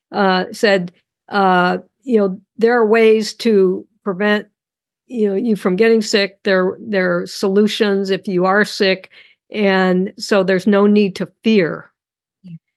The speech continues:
Speaker 1: There's no need to fear. And 'cause one of the big things we saw with this, as you mentioned too, was the fear that, that was generated that then led people to, uh, make decisions that they now regret. Uh,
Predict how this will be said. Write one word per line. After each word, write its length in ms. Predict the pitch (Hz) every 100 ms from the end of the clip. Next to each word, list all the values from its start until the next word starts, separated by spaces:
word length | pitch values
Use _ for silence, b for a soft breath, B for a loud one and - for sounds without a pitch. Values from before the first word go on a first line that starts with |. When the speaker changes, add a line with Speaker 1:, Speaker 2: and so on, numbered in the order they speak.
| -
Speaker 1:
There's 200 | 180 175
no 160 | 202 208
need 240 | 202 190
to 80 | 190
fear. 500 | - 233 196 170 -
And 320 | 214 196 196
'cause 180 | 185 185
one 200 | 180 214
of 100 | 226
the 60 | 220
big 260 | 247 247
things 260 | 269 269 240
we 120 | 269
saw 480 | 254 330 320 190 170
with 160 | 202 185
this, 220 | 180 175
as 160 | 196 240
you 120 | 233
mentioned 400 | 226 214 202 185
too, 220 | 220 180
was 300 | 208 214 202
the 180 | - 185 _ -
fear 540 | 294 302 196 170 180 b b b -
that, 360 | 202 214 208 _ _
that 320 | 240 202 202
was 180 | 220 175
generated 840 | 160 226 226 202 196 185 185 180 - b _
that 200 | 202 190
then 240 | 233 220 202
led 360 | 220 269 269
people 640 | - 233 220 202 185 185 B B _ _ -
to, 600 | 247 214 202 196 190 190 220
uh, 240 | 202 185
make 360 | 196 214 240 -
decisions 800 | 226 - 214 190 214 202 190 -
that 180 | 196 190
they 120 | 185
now 220 | 180 175
regret. 600 | 170 170 226 254 170 - _ _ _ _ _
Uh, 420 | - 190 180 170